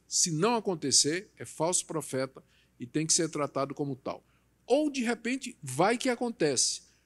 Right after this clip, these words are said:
mas aí a doutrina dele é contra a palavra de Deus. Ele introduz, a partir daí,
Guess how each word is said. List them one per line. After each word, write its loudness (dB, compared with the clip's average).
mas 2
aí 4
a 4
doutrina 2
dele 4
é -6
contra 4
a 4
palavra 0
de -8
Deus. -2
Ele 2
introduz, 2
a -6
partir -6
daí, 2